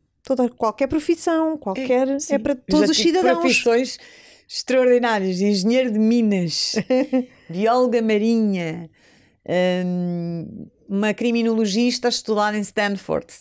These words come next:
Speaker 1: Uhum.
Speaker 2: hum, uma massagista que estava na Suí-, tenho muitos, muitas pessoas que estão fora de Portugal também.
Speaker 1: Uhum.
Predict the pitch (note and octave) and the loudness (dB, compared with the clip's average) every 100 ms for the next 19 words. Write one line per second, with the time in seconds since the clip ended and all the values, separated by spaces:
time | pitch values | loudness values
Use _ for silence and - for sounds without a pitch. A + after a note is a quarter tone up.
0 | - G#3+ G#3+ G3+ G#3 F#3+ G3+ - - - | -14 -6 -4 -2 -4 -6 -10 -14 -10 -4
1 | F3 F3+ E3+ E3+ E3+ E3+ E3+ E3+ E3 E3+ | 0 2 2 0 -2 -4 -4 -4 -6 -8
2 | - _ _ _ _ _ - G3 G3+ G#3 | -12 _ _ _ _ _ -12 -6 -2 0
3 | A3 G#3+ G#3+ F#3 A#3+ - A#3+ B3 - - | 0 0 -2 0 -2 -2 -2 -4 -6 -6
4 | F#3+ F#3 G#3 G#3 A3 A3+ A3+ A3 - E3+ | -2 -2 -2 -2 0 2 2 0 -4 -6
5 | F3+ F#3 G3 G#3+ A3 A3 A3+ A3+ A3+ A3 | -2 0 0 2 2 2 2 0 0 -2
6 | G#3+ - - - - _ - - - - | -4 -8 -14 -20 -20 _ -12 -10 -8 -8
7 | F#3+ F3+ - E3+ A#3 B3 B3 A3 A3+ A3+ | -6 -4 -4 0 0 0 -2 -2 -2 -2
8 | - G#3+ A3 - A3+ G#3+ G#3+ G3 G3 - | -4 -4 -4 -4 -6 -4 -4 -2 -4 -12
9 | - F3 F3+ D3+ E3+ F#3+ A3 G#3+ G#3+ | -12 -6 -6 -6 -4 -2 0 -2 -4